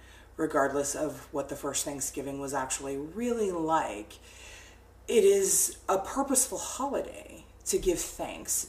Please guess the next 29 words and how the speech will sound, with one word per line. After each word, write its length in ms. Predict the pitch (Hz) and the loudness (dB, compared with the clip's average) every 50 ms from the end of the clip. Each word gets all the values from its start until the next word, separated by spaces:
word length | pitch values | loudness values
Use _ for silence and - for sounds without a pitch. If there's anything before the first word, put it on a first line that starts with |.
| - - | -4 -4
to 460 | - - 170 156 151 156 151 156 156 - | -2 0 2 2 2 0 0 -2 -4 -6
take 200 | - - 170 - | -8 -8 -6 -4
a 60 | 185 | -2
moment 320 | 165 160 151 151 151 147 - | 0 0 0 0 0 0 0
to 200 | - - 156 143 | -2 -2 -2 -4
reflect 540 | 139 143 139 - - 156 139 135 131 - - | -4 -6 -6 -6 -4 -2 -2 -2 -2 -4 -8
on 180 | 123 139 143 131 | -10 -8 -8 -8
how 480 | 123 127 139 135 131 131 131 135 - - - - - - - - - - - - - - - | -8 -6 -4 -4 -2 -2 -2 -4 -6 -10 -16 -18 -18 -18 -18 -18 -20 -20 -20 -20 -20 -18 -8
grateful 540 | - 160 165 160 160 156 - - 180 175 175 | 0 4 6 6 6 4 2 2 2 2 2
you 240 | 170 170 165 170 | 4 4 2 2
are, 460 | - 131 139 139 147 165 185 214 226 - - - - - - - | 2 2 2 2 0 0 -2 -4 -6 -8 -14 -20 -20 -14 -4 -2
because 720 | 190 180 - 180 170 165 165 165 160 151 - - - - - - - - - - - - - - - - - - | 0 2 6 8 8 8 8 6 6 4 2 0 -2 -4 -8 -16 -20 -20 -20 -20 -20 -20 -20 -20 -20 -18 -10 -2
my 160 | 196 190 190 | 0 0 0
grandmother 960 | - - 165 196 247 269 262 240 208 160 160 156 151 151 147 143 - - - | 0 0 2 2 4 6 6 6 6 4 4 4 6 6 4 2 0 0 0
always 480 | 156 165 170 170 180 180 175 160 - | 0 2 2 2 0 2 2 2 2
used 260 | 151 147 143 - - | 0 2 2 2 2
to 60 | - 147 | 2 2
say, 300 | - - 151 127 127 127 | 0 -2 -2 -2 -4 -6
and 80 | 127 135 | -6 -4
it's 120 | 135 - | -2 0
something 320 | - - 160 151 160 165 165 | 0 0 0 -2 -2 -2 0
that 120 | 160 151 139 | 0 0 -2
has 140 | 147 139 | 0 0
stuck 300 | - - - - 135 131 | 2 2 2 0 -4 -6
with 120 | 135 127 139 | -8 -8 -6
my 140 | 139 131 131 | -4 -4 -4
mom 280 | 131 127 123 123 123 | -2 -2 -2 -2 -2
and 100 | 123 123 | -4 -6
I 420 | 120 120 120 120 120 120 123 131 | -6 -6 -6 -6 -6 -6 -8 -8